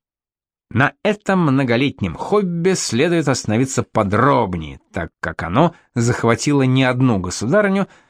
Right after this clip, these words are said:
а, как водится, двор, свет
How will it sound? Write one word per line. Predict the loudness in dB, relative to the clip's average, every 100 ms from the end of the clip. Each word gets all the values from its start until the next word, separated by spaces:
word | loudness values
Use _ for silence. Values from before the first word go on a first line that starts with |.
| _
а, | -4 0
как | 0 0
водится, | 2 2 2 -2 0 0
двор, | 0 -2 2 4 4 2
свет | -4 -8 -6 -4 0 2 2 -2